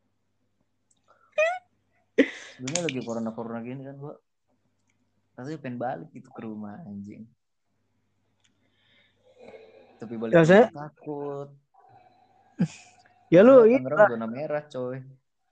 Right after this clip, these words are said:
Speaker 1: Tangerang
Speaker 2: Iya.
Speaker 1: zona merah. Gua bukan takut itu doang sih. Omongan tetangga.
Speaker 2: Omongan tetangga? Ya, menurut lu omongan tega-, tetangga itu gimana?
Speaker 1: Nyokit.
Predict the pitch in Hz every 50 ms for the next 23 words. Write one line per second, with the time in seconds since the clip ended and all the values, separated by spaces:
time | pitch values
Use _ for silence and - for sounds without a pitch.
0 | _ _ _ _ _ _ _ _ - 110 107 110 - 170 170 170 160 151 139 127
1 | 131 131 127 127 131 131 131 - - 147 160 160 151 127 131 123 117 113 104 113
2 | 104 117 117 120 131 143 147 143 139 139 143 143 139 _ _ _ 131 139 147 151
3 | 147 147 151 - - 151 143 151 - 151 151 156 156 - 80 80 76 69 64 53
4 | - - - - - - - - - - - - - _ _ _ _ _ _ _
5 | _ _ _ _ _ _ _ _ _ _ _ _ _ _ _ _ _ _ _ _
6 | _ _ _ _ _ _ _ _ - 156 160 156 160 165 160 - 156 170 180 185
7 | 185 175 160 160 - - _ _ - - - 165 170 170 170 170 175 175 175 175
8 | 175 180 180 170 170 170 170 165 175 170 175 175 185 196 - 180 170 - 170 170
9 | 175 190 214 226 233 208 175 160 147 139 - - _ _ _ _ _ _ _ _
10 | _ _ _ _ _ _ _ _ - - - - - - - - - _ _ _
11 | _ _ _ _ _ _ _ _ _ _ _ - 139 135 _ _ - 226 240 262
12 | 269 262 247 208 180 131